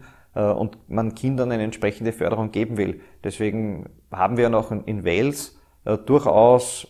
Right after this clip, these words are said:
Ambitionen, Ges-, Gesamtschule, äh, die Ganztagsschule auszubauen. Also,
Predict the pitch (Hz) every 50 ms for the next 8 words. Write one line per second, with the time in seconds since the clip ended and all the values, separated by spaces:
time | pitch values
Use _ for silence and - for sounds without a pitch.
0 | _ _ _ - 110 113 120 - - - 110 104 117 127 131 127 - - - -
1 | - _ - 117 - - - - - - 110 - 92 98 107 - - 123 120 120
2 | 117 - - 110 107 - 101 - 104 107 - 110 - - - 120 - 101 - -
3 | - - - - 67 - - 92 - - - _ _ _ _ - - - 117 127
4 | 131 127 -